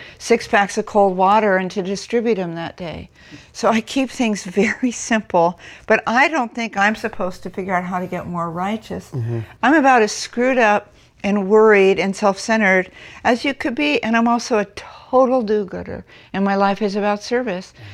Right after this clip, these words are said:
Speaker 1: and about serving God and about taking care of my brothers and sisters. Some days go better than others. As Tom said twenty-five years ago, "Some days are just too long." <laughs> It doesn't matter how close to God you're feeling or what a good do-,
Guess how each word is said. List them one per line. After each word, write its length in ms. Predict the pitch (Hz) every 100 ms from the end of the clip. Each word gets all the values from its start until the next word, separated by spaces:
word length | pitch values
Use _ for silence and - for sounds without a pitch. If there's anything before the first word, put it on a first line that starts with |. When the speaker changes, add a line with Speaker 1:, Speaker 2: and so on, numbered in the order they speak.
| -
Speaker 1:
and 100 | 196
about 300 | 202 196 190
serving 380 | - 202 196 202
God 320 | 190 202 202 214
and 160 | 202
about 260 | 196 196 -
taking 320 | 202 190 196
care 220 | - 208
of 60 | 202
my 120 | 196
brothers 400 | 185 196 196 196
and 100 | 208
sisters. 460 | - 247 - 208 - - - - -
Some 280 | - 247 294
days 200 | 294 277 -
go 120 | 226
better 280 | 208 208 202
than 260 | 196 190
others. 440 | - 170 175 185 196
As 180 | 190 -
Tom 320 | 226 220 226
said 240 | - 196
twenty-five 540 | - 196 190 190 185 175
years 240 | 170 170 -
ago, 180 | 147
"Some 380 | 180 - 226 240
days 280 | 226 190 190
are 80 | 185
just 400 | - 180 180 -
too 180 | 214 185
long." 580 | 156 170 190 151 139 220
<laughs> 520 | - - - - - -
It 100 | 214
doesn't 240 | 285 247
matter 220 | - -
how 240 | 320 233 262
close 320 | 226 214 226
to 80 | 202
God 400 | 180 185 190 202
you're 100 | 220
feeling 360 | 220 202 190 196
or 160 | 190
what 200 | 180 190
a 80 | 196
good 340 | 185 208 196 170 _
do-, 260 | 190 254